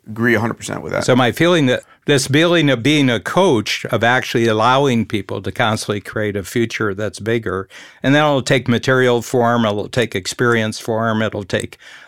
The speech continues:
Speaker 2: all sorts of different enjoyment forms, entertainment forms, and everything else. But they're being presented with an enormous amount of choice, but they don't have the actual meaning,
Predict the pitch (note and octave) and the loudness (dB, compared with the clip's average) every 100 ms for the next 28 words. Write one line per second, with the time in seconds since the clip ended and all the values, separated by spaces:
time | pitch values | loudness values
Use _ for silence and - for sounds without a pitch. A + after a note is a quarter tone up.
0 | - A#2+ G#2+ - G#2 A2 G2+ A2 A#2 G2+ | -2 0 2 0 0 -2 -2 0 0 -4
1 | F#2 G#2 G2+ A2 A#2+ B2+ G#2+ F#2+ - A2 | -6 -6 0 2 4 2 0 -4 -4 -2
2 | G#2+ F#2+ G#2+ G2+ F#2+ G#2+ G#2 G#2+ G2 A2 | 0 -2 -4 -4 -2 -2 0 -2 -4 -4
3 | G2+ G2+ G2+ G2 G2+ G2+ G2 G2+ A2 B2 | -4 -4 -8 -8 -4 -4 -4 -4 -2 -2
4 | G2 - - - - _ _ B2+ A#2+ C3+ | -4 -6 -14 -20 -20 _ _ 0 2 2
5 | B2+ D#3+ D#3 C3+ G#2 - B2 D3+ F3+ D#3+ | 4 2 2 0 0 0 2 2 2 2
6 | A2+ A2+ A2+ A2+ G#2+ A#2+ D3 D3 B2+ A2+ | 2 0 0 0 2 4 4 2 0 0
7 | A2 G#2+ F#2+ - D#3+ D3+ A2 G#2+ - G#2+ | 0 0 -2 -2 2 2 2 -2 -4 -2
8 | A#2 A2 A#2 A#2 G2 G#2 G#2+ G2+ G2+ G#2 | 0 2 2 2 0 -2 -2 -2 -4 -2
9 | G#2+ G#2 - G#2+ G2 A2 C3 C3+ G#2 F#2 | 0 -2 -2 -2 0 2 2 2 0 -2
10 | G#2 | -6